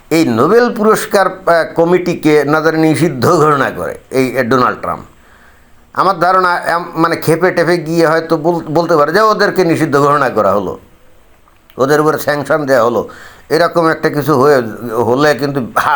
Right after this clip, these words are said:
আশ্চর্য হওয়ার কিছু থাকবে না। তবে আমার আবার এটাও ধারণা যে ওই নোবেল কমিটি হয়তো তলে তলে ডোনাল্ড ট্রাম্পকে বলছে যে, "দেখো দোস্ত, না দোস্ত না, দেখো বস,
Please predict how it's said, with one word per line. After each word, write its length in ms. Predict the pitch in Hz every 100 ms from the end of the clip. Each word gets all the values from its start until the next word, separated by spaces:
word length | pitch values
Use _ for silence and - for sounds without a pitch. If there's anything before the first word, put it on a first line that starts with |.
| 135
আশ্চর্য 540 | 127 120 - 135 123
হওয়ার 160 | 143 139
কিছু 200 | 135 131
থাকবে 320 | 135 117 98
না। 100 | 82 - - - - - -
তবে 200 | 262 254
আমার 260 | 208 233
আবার 220 | 254 254 240
এটাও 320 | 226 233 240
ধারণা 580 | 214 220 214 185 175 143 170
যে 300 | 170 185 180 147
ওই 160 | 180
নোবেল 280 | 180 180 185
কমিটি 300 | 175 180 175
হয়তো 220 | 175 170
তলে 260 | 170 175 170
তলে 380 | 165 170 165 139 156
ডোনাল্ড 260 | 165 156
ট্রাম্পকে 300 | - 156 156
বলছে 340 | 160 151 151 165
যে, 140 | 151
"দেখো 360 | 135 143 - 165
দোস্ত, 320 | 156 - 185 185 95 104
না 160 | 104
দোস্ত 360 | 90 110 - 139
না, 160 | 117
দেখো 240 | 95 123 151
বস, 640 | 160 185 143 - - -